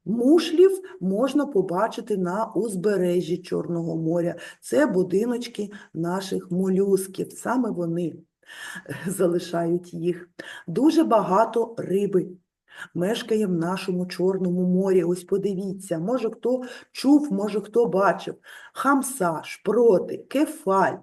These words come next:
ставрида, скумбрія, тунець, камбала, скат і акула. Це небезпечні мешканці Чорного моря. Так, ще є осетр, севрюга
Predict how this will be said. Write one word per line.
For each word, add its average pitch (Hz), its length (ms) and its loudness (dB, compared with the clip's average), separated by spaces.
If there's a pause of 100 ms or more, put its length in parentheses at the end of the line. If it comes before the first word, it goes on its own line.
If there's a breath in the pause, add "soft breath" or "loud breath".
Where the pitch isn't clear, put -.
(280 loud breath)
ставрида, 220 920 2
скумбрія, 240 1200 0
тунець, 220 840 0
камбала, 185 760 2 (600 loud breath)
скат - 800 0 (220)
і 226 300 -4 (920)
акула. 180 640 2
Це 233 400 -2
небезпечні 190 1400 -2 (240 loud breath)
мешканці 185 800 -2 (140)
Чорного 170 640 0
моря. 165 540 2 (1400 loud breath)
Так, 156 320 -6
ще - 340 2
є 175 200 4
осетр, 247 760 2
севрюга 196 760 2